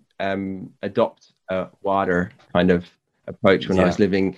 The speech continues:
Speaker 1: 'cause I was living in Ohio. I don't know if, if I
Speaker 2: Oh,
Speaker 1: ever
Speaker 2: wow.
Speaker 1: told you that.
Speaker 2: No, I
Speaker 1: I
Speaker 2: didn't
Speaker 1: lived
Speaker 2: know that.
Speaker 1: I lived in Columbus for about a year and a half.
Speaker 2: Mm-hmm.
Speaker 1: Um,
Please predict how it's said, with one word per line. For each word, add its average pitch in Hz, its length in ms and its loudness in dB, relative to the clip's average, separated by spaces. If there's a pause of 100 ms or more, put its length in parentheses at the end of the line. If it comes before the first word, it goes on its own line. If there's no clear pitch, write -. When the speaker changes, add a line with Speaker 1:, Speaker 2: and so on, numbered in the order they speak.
(160)
Speaker 1:
'cause - 120 -10
I 117 60 10
was 117 120 6
living 123 220 6
in 117 100 6
Ohio. 110 560 2
I 98 60 0
don't 107 180 2
know 98 120 2
if, - 280 -8
if - 320 -8
I 95 140 0
Speaker 2:
Oh, 123 80 -6
Speaker 1:
ever - 200 -2
Speaker 2:
wow. - 120 -2
Speaker 1:
told 98 220 2
you 90 100 -2
that. 87 340 -2
Speaker 2:
No, 151 200 0
I 175 60 2
Speaker 1:
I 180 40 0
Speaker 2:
didn't 123 180 -2
Speaker 1:
lived 110 120 4
Speaker 2:
know 160 100 2
that. 85 200 -4 (520)
Speaker 1:
I - 20 -4
lived 110 240 -2
in 104 160 0
Columbus 104 600 2 (140)
for 90 120 -14
about 90 360 -10
a 95 40 -8
year 98 300 -4
and 92 80 -4
a 90 60 -6
half. 90 360 0 (760)
Speaker 2:
Mm-hmm. 92 160 2
Speaker 1:
Um, 87 380 2